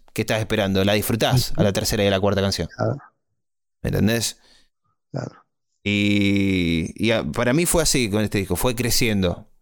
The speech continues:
Speaker 1: fue, eh, de menor a mayor. Y hoy en día,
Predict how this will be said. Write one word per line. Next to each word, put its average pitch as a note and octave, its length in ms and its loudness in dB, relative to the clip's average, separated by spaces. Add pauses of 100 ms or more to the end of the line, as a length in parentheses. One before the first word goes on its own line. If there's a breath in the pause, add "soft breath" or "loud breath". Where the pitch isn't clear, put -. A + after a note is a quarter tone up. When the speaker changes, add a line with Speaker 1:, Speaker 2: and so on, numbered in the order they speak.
Speaker 1:
fue, G#2 580 2 (1080)
eh, G1+ 680 -6 (300)
de G2+ 80 2
menor A#2 260 4
a A#2 40 2
mayor. G#2 360 0
Y G#2 260 4
hoy C#3+ 200 2
en C#3+ 100 2
día, C#3+ 640 2